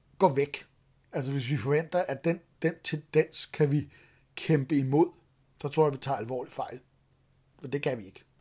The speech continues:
Det er tusindvis af års evolution, der gør, at det er til stede. Nu ved jeg ikke lige, om Moon Jelly, de har tænkt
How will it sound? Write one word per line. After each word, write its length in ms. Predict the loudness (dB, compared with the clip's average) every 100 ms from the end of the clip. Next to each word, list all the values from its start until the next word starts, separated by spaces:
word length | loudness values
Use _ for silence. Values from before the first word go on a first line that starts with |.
| -20 -8
Det 100 | -6
er 40 |
tusindvis 600 | 0 -2 0 0 0 -2
af 80 | -6 -2
års 480 | -2 0 -4 -8 -14 _ _ _ _ _ _ _
evolution, 760 | 2 4 4 4 4 4 2 -6 _ -10
der 60 |
gør, 380 | -6 -2 -2 -4
at 180 | -10 -6
det 80 | -4
er 40 | -4
til 140 | -8
stede. 320 | -12 -14 -16 -18 _ _ _ _ _
Nu 60 | -14
ved 80 | -8
jeg 80 | -6
ikke 140 | 0
lige, 80 | 0
om 60 |
Moon 280 | 0 0 2 6
Jelly, 200 | 6 6
de 140 | 2
har 60 | 0
tænkt 520 | 0 -4 -4 -8